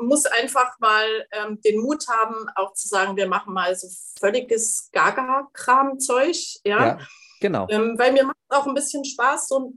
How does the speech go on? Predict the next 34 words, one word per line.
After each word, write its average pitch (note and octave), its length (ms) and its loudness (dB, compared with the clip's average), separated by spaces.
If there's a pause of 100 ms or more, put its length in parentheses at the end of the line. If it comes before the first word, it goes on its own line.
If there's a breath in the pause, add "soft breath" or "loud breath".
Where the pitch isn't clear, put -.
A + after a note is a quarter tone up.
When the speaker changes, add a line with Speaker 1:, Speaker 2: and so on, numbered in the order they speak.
Speaker 1:
so C4 460 -2
manchmal B3+ 420 -4
bin A#3 140 0
ich A#3 80 0
etwas A3+ 300 -6
provokant, A#3 840 -4
auch A3+ 140 4
diese A3 200 -2
Dogmen A#3 340 -2
so A3 120 -4
ein A3 60 -4
bisschen A3 340 -6
hochzunehmen, A#3 640 -2 (640 loud breath)
ähm, G#3+ 300 4
grad G#3 260 -2
wenn's G#3+ 220 2
um G#3+ 240 -6
Aromenbeschreibungen A3 1300 0
geht, A3 320 -2
der, G3+ 480 -2
Speaker 2:
Mhm. - 40 -12 (140)
Speaker 1:
ich, - 220 -16
ich, - 140 -20 (260)
also G#3+ 160 -2
ich G3+ 80 2
sag A3 160 4
mal A3+ 100 4
so G#3+ 160 6
Grapefruit G#3+ 720 0
Norddamm A#3 720 0
oder A3+ 220 2
so, C4 320 -2 (180)
äh, G#3 180 -4
Hauptbahnhof G#3+ 680 -4